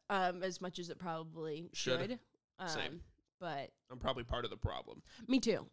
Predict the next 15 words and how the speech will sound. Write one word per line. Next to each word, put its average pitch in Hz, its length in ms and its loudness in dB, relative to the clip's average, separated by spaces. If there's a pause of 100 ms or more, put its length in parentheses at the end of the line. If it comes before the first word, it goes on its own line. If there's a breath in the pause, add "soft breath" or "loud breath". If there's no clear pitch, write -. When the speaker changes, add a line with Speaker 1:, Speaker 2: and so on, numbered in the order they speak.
(160)
Speaker 2:
Yeah. 120 200 -4 (100)
Speaker 1:
I 320 80 10
mean, 330 160 10
I 320 80 6
don't 349 160 6
go 220 180 10
out, 180 300 6 (200)
but 170 420 0
Speaker 2:
I - 100 0
still 226 240 -4
haven't 202 240 0
been 151 140 -2
to 151 100 -2
a 135 40 0 (380)
bar 156 260 -16